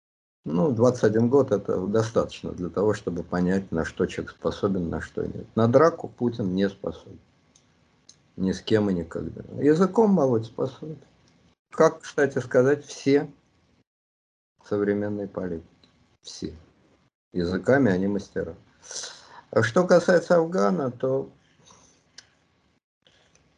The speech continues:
ну, в общем, непонятно, склонны талибы действительно, значит,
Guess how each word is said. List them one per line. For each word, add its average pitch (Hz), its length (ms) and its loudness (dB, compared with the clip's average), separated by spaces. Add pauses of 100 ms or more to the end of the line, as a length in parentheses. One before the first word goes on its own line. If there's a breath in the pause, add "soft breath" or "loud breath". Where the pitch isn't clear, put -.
(320)
ну, 185 360 2
в 180 40 6
общем, 180 600 0
непонятно, 120 1080 0
склонны 165 540 4
талибы 95 760 2
действительно, 87 800 -4
значит, 85 500 -4